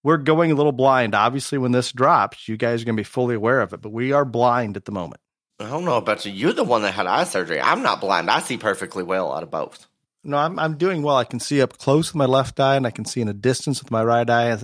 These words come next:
Speaker 1: I think I'm just gonna call it good, not go have surgery on the right eye, and stop right here. Stop.
Speaker 2: Well, I got a lot of stuff to talk about. First off,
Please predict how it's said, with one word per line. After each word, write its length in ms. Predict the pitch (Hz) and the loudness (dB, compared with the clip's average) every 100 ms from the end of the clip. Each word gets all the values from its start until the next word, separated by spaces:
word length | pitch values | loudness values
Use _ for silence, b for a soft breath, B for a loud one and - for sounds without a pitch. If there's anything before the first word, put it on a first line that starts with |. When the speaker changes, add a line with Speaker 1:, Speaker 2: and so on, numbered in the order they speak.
| - | -8
Speaker 1:
I 60 | 120 | -8
think 200 | 160 156 | -6 -2
I'm 120 | 143 | -4
just 140 | 135 - | -4 -6
gonna 120 | 117 | -6
call 260 | - 123 107 | 0 0 0
it 120 | 110 | -2
good, 220 | 117 127 | -2 -2
not 300 | 110 110 - | 0 -2 -2
go 140 | 120 | -4
have 180 | 113 110 | -2 -4
surgery 380 | - 120 117 117 | -2 -4 -2 -2
on 60 | 113 | -2
the 80 | 107 | 0
right 200 | 113 110 | 0 0
eye, 200 | 107 117 | 0 -2
and 220 | 98 87 _ | -4 -10 _
stop 440 | - - 90 - _ _ | -10 -8 -8 -10 _ _
right 160 | 107 104 | -6 -6
here. 160 | - - | -10 -14
Stop. 320 | - 104 - | -6 -6 -4
Speaker 2:
Well, 440 | 156 156 147 139 - | 2 4 6 4 2
I 180 | 180 240 | 4 4
got 140 | 220 | 2
a 40 | 175 | 2
lot 220 | 160 156 | 4 2
of 60 | 156 | 2
stuff 180 | 143 135 | -4 -6
to 60 | |
talk 160 | 135 107 | -6 -6
about. 200 | 107 - | -6 -8
First 460 | - 226 302 349 - | 2 4 4 2 4
off, 440 | 202 151 143 - | 6 6 4 -2